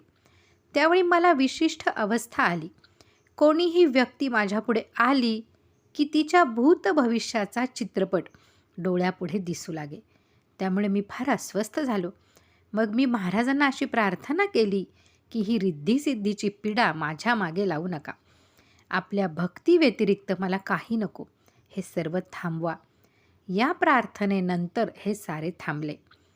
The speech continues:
आपला अनुभव सांगून गुरुदेव पुढे म्हणाले, "अहो, नामामध्ये रंगण्यात जो आनंद आहे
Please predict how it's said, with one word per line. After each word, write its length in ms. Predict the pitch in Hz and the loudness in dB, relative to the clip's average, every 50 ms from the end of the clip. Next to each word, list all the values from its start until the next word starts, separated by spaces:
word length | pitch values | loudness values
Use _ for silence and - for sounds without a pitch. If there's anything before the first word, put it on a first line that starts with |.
| _ _ _ _ _ _ _ _ | _ _ _ _ _ _ _ _
आपला 320 | - 269 285 - 359 392 | -2 -2 2 4 4 4
अनुभव 400 | 370 - 247 240 269 262 302 359 | 4 4 2 2 2 4 4 4
सांगून 500 | 349 339 - 277 226 214 214 226 220 196 | 2 4 2 0 0 2 0 0 0 -2
गुरुदेव 440 | 185 185 175 196 190 196 185 196 190 | -2 -2 -2 0 2 2 2 2 0
पुढे 260 | 185 - 185 170 180 | 0 -2 -2 -2 0
म्हणाले, 360 | 175 175 170 170 165 165 175 185 - | 0 0 -2 -2 -2 -2 -4 -4 -4
"अहो, 300 | 202 180 156 170 190 220 - - _ _ _ _ _ _ _ _ _ _ _ | -6 -6 -4 -2 -4 -4 -4 -8 _ _ _ _ _ _ _ _ _ _ _
नामामध्ये 800 | 175 170 180 175 165 170 170 190 226 233 226 233 220 202 220 226 | -6 -4 -2 0 0 0 0 0 0 0 0 -2 0 0 0 0
रंगण्यात 480 | 196 185 170 175 165 180 202 214 190 175 - - - 170 | 0 0 0 -2 -2 -2 0 0 -2 -4 -6 -12 -4 -2
जो 80 | 262 269 | 0 0
आनंद 560 | - - 151 135 147 160 196 277 359 381 359 | 0 -2 -6 -6 -2 -2 0 0 2 2 2
आहे 280 | 277 208 165 175 170 | 2 2 0 -4 -6